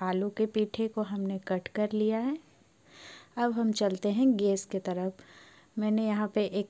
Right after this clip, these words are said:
कढ़ाई लिया है, कढ़ाई को अच्छे से गर्म कर लिया है। उसमें थोड़ा सा तेल और दो सूखी लाल मिर्च डाला है। आप इसमें प्याज भी ऐड कर सकते हैं, मसाला भी ऐड कर सकते हैं, but मैं ऐसे ही बनाऊँगी।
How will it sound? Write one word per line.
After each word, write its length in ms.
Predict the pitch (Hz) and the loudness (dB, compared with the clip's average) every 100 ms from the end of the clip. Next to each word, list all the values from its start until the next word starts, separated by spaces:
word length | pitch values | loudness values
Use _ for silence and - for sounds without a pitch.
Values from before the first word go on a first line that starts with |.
| - | 0
कढ़ाई 440 | 208 185 208 226 | 2 2 2 4
लिया 260 | 220 220 226 | 4 2 2
है, 300 | 233 262 277 | 0 0 -2
कढ़ाई 420 | 220 202 196 196 | -2 -2 0 -2
को 140 | 190 | 0
अच्छे 400 | 196 196 190 202 | -2 -2 -6 -6
से 240 | 190 196 185 | -2 0 0
गर्म 400 | 190 196 233 233 | 2 2 2 0
कर 280 | - 226 226 | 0 -2 0
लिया 260 | 226 233 | 0 0
है। 200 | 233 240 | -2 -4
उसमें 360 | 208 196 208 202 | -6 -4 -4 -4
थोड़ा 420 | - 220 220 208 | -4 -2 0 0
सा 180 | 202 196 | -2 -4
तेल 560 | 190 - 202 214 269 349 - - - 214 | -4 -4 0 2 0 -2 -10 -20 -12 -4
और 100 | 190 | -4
दो 320 | 180 208 214 | -2 -2 -2
सूखी 500 | - 190 - 233 269 | -2 -4 -2 -2 0
लाल 380 | 220 180 175 175 | 0 -2 -2 -2
मिर्च 340 | 185 196 - | -2 -4 -8
डाला 320 | 170 156 165 175 | -6 -6 -6 -10
है। 260 | 180 190 - - - - - - - | -10 -12 -14 -20 -20 -20 -20 -16 -6
आप 240 | 233 233 | -6 0
इसमें 300 | 233 240 226 | 0 2 0
प्याज 500 | 214 - 202 202 208 | 0 2 4 4 2
भी 120 | 214 | 2
ऐड 240 | 214 202 190 | 4 2 0
कर 200 | 202 190 | -2 -2
सकते 420 | - 190 - 202 | 0 -2 -2 -2
हैं, 100 | 202 | 0
मसाला 540 | 196 185 190 180 190 | 0 0 -2 -2 -2
भी 180 | 190 226 | 0 0
ऐड 200 | 214 190 | 2 0
कर 180 | - 190 | -2 -2
सकते 360 | - 190 - 190 | -2 -6 -2 -2
हैं, 80 | |
but 240 | 196 202 202 | -2 -4 -2
मैं 160 | 196 | -2
ऐसे 300 | 185 196 - | 0 -2 0
ही 120 | 208 220 | 2 2
बनाऊँगी। 640 | 226 208 208 214 214 | 2 0 -2 -2 -2